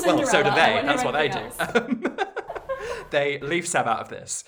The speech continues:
Speaker 2: Yeah.
Speaker 1: and fuck off to the lost cave.
Speaker 2: Yeah. To
Speaker 1: Where
Speaker 2: see
Speaker 1: they
Speaker 2: the
Speaker 1: see the
Speaker 2: two-headed Aztec serpent.
Speaker 1: Coatl?
Speaker 2: Coatl, yeah.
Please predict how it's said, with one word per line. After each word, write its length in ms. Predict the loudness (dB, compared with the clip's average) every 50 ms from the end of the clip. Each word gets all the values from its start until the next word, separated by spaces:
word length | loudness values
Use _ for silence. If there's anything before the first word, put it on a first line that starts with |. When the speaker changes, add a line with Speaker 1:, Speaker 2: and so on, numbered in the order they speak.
| -18 _ -14
Speaker 2:
Yeah. 240 | -8 -4 -4 -2 -2
Speaker 1:
and 140 | -4 -6 -6
fuck 200 | -6 -6 -4 -2
off 380 | -4 -4 -4 -6 -12 -18 _ -12
to 140 | -10 -8 -6
the 80 | -6
lost 300 | -4 -6 -6 -6 -8 -10
cave. 540 | -10 -8 -8 -8 -8 -10 -14 -14 -16 -18 -20 _ _ _ _ _ _ _ _ _ _ _ _ -12
Speaker 2:
Yeah. 180 | -10 -10 -10 -12 -16 -20 -20 _ _ _ _ _ _ _ _ _ _ _ _ _ _ _ _ _ _ _ _ _ _ _
To 100 | -12 -10
Speaker 1:
Where 100 | -8 -4
Speaker 2:
see 60 | -4 -4
Speaker 1:
they 60 | -4
Speaker 2:
the 120 | -4 -4
Speaker 1:
see 120 | -4 -4 -4
the 120 | -6 -8
Speaker 2:
two-headed 800 | -6 -2 0 0 0 0 -2 -6 -8 -8 -8 -8 -8 -10 -12 -12
Aztec 680 | -12 -12 -12 -14 -16 -20 -20 -20 -16 -14 -14 -14 -14 -18
serpent. 760 | -18 -14 -10 -10 -8 -10 -10 -10 -12 -12 -14 -14 -16 -20 -20 -20 -20 -20 -20 _ -20 -20 -20 _ _ _
Speaker 1:
Coatl? 600 | -14 -12 -8 -6 -6 -6 -6 -8 -10 -12 -12 -12 -12 -14 -16 _ _ _ _ _ _
Speaker 2:
Coatl, 520 | -16 -14 -14 -14 -14 -14 -16 -16 -14 -14 -12
yeah. 180 | -14 -14 -14